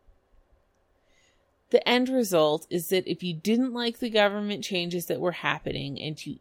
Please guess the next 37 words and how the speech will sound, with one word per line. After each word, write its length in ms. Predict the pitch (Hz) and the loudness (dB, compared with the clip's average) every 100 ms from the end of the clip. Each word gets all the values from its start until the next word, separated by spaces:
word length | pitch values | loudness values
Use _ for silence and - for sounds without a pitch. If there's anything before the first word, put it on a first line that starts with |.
| _ | _
either 420 | 170 185 190 175 165 | -10 -4 0 0 -2
weren't 340 | 143 151 170 208 | -4 -2 -2 -2
accepted 520 | 196 - 180 - 170 | -4 2 0 0 -10
to 120 | - | -6
the 120 | 170 175 | -4 -4
church 480 | - 143 131 - - | -4 -4 -4 -8 -10
or 140 | 156 - - | -10 -10 -4
didn't 360 | 156 175 - | -4 -4 -8
pledge 340 | - 131 143 165 | -4 -2 -2 -4
your 140 | 147 | -6
loyalty 560 | 156 135 143 143 - 160 | -4 -4 -4 -4 -6 -8
to 140 | - | -6
the 100 | 139 | -6
Bay 380 | - 135 131 135 - | -2 -2 -2 -4 -6
go-, 100 | 127 - - _ _ _ _ _ _ | -8 -8 -20 _ _ _ _ _ _
to 140 | - 175 | -6 -2
the 140 | 165 | 0
Bay 280 | 160 160 156 | 4 6 6
Colony 500 | - 165 156 156 165 | 2 -2 -2 -4 -4
government, 680 | 165 127 117 120 113 110 - _ _ _ - | -2 -2 -2 -6 -8 -10 -14 _ _ _ -10
you 240 | 196 196 208 | -6 -6 -4
really 440 | 208 202 196 202 | 0 2 2 0
didn't 380 | 170 160 156 156 | -2 -2 -2 -4
have 340 | 175 - - | -6 -6 -4
a 80 | - | -6
say. 460 | - - - - - - _ _ _ _ _ _ - | -4 -4 -6 -8 -16 -20 _ _ _ _ _ _ 4
Almost 480 | 247 285 359 - - | 6 6 4 0 0
all 320 | 147 190 214 | 4 6 4
families 640 | - 147 135 147 175 202 | 2 0 0 -2 -2 -2
had 180 | 196 175 | 0 0
at 120 | 151 | 0
least 360 | 160 165 170 165 | -2 -4 -6 -6
one 240 | 156 147 | -4 -4
accepted 560 | 143 - 117 110 110 - | -4 -4 -4 -4 -10 -6
church 400 | - 247 254 - | -2 0 -2 -8
members, 420 | 117 - 87 - _ - | -8 -8 -10 -10 _ 6
but 320 | 233 226 - | 8 8 4